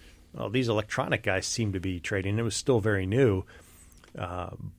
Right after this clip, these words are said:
but they saw that they could influence how much trading took place, right? So if we build better access, if we build a faster matching engine, volumes go up on the electronic side.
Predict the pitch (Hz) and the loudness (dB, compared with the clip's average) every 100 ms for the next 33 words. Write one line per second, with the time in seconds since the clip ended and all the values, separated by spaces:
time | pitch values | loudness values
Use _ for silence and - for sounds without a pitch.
0 | - - 107 104 123 120 - 156 160 107 | -20 -2 0 4 6 6 6 8 8 6
1 | 101 - 107 - - 156 113 - - 120 | 2 -2 -12 -12 -14 -10 -10 -12 -16 -14
2 | 104 - - 135 139 - 123 135 139 120 | -14 -16 2 6 6 6 2 2 2 2
3 | 107 101 113 110 104 123 117 101 95 92 | 2 2 2 2 0 0 2 2 -2 -6
4 | - 151 - - 98 104 107 95 110 104 | 2 2 2 -4 -2 0 0 0 2 2
5 | 101 107 107 110 117 - 90 - 98 101 | 2 4 4 6 4 2 -4 -4 -4 -2
6 | 107 98 110 110 - 104 113 123 101 92 | 0 0 2 2 2 2 2 2 -2 -2
7 | 90 92 92 - - 90 101 156 139 104 | -2 -2 -4 -8 -14 -2 2 4 4 2
8 | 104 120 135 92 95 92 - 139 135 98 | 2 2 2 0 0 -2 -2 0 0 -2
9 | - 87 - | -6 -6 -8